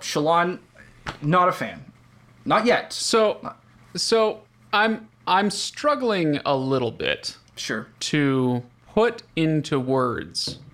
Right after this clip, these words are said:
Speaker 2: how very, very wrong you are.
Speaker 1: <laughs> Okay.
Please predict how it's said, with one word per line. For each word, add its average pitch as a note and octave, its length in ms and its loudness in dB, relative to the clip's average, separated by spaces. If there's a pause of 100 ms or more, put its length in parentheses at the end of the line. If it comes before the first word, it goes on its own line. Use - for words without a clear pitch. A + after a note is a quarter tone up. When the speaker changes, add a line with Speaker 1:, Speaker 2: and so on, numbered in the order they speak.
(1000)
Speaker 2:
how E3 240 0
very, E3 460 0
very C3+ 400 2
wrong B2+ 400 0
you A#2+ 300 0
are. - 420 -2 (360)
Speaker 1:
<laughs> F3+ 60 2 (920)
Okay. C#3 300 2